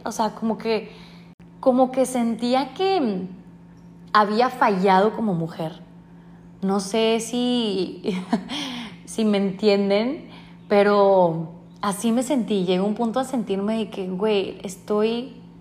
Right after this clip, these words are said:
lo estoy haciendo mal, ¿saben? O sea, no, una mujer no debería de pasar esto, ¿no? O sea, una mujer debería de estar perfectamente sana y saludable para,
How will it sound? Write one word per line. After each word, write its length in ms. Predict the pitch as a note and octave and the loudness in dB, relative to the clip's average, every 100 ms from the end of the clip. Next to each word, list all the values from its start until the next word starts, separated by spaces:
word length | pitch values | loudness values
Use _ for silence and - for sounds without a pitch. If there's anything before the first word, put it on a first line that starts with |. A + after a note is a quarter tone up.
| - - A3 | -20 -10 2
lo 120 | A3 | 2
estoy 260 | A3 A#3+ | 2 0
haciendo 320 | C4 C4 C4+ C4+ | 0 0 -2 2
mal, 480 | C4+ D#4 F3 E3 - - | 2 2 -2 -6 -14 -4
¿saben? 420 | F#3+ G3 C4 D#4 C#4+ | 2 2 2 -2 -2
O 40 | |
sea, 500 | A3 G3+ G3 F#3 F3+ - - - - - - - | 4 6 8 6 0 -6 -16 -18 -20 -20 -20 -8
no, 1040 | G#3 A3 A3+ A#3 A#3 A#3 A#3 A#3 A3 - - | 0 4 6 6 6 6 4 2 0 -6 -6
una 220 | A3 A#3 C#4+ | 0 2 2
mujer 800 | C4+ - G#3 G#3 G#3+ G#3+ A3 A3+ | 0 0 4 4 4 -2 -4 -2
no 220 | A#3 A3+ | 2 4
debería 520 | B3 B3+ G3+ G3 G3 | 4 4 2 2 2
de 280 | G#3+ G3+ F#3 | 2 0 -2
pasar 380 | F#3 E3+ F3+ G3+ | -2 -2 2 4
esto, 420 | E4+ - - D3 | 4 0 -12 -8
¿no? 260 | E3+ F3+ G#3+ | -4 -2 -4
O 40 | |
sea, 200 | G#3 F#3 | -2 -2
una 140 | F#3 G#3+ | 0 -2
mujer 320 | A3+ - F3 | -4 -4 -2
debería 300 | G#3 F#3+ F3+ | 0 2 2
de 60 | |
estar 280 | F3+ F#3+ G3 | 0 -4 -6
perfectamente 840 | G3+ G3 - G#3+ G#3+ A3+ G#3+ G#3+ | -6 -8 -6 -4 -4 -4 -4 -6
sana 400 | G#3+ G3+ G3 G#3 | 0 0 2 -2
y 60 | G#3 | -4
saludable 580 | G#3 F#3+ F#3 F#3 F#3 G3 | -4 0 4 4 4 0
para, 640 | - - F3+ F3+ E3+ | 0 0 2 4 2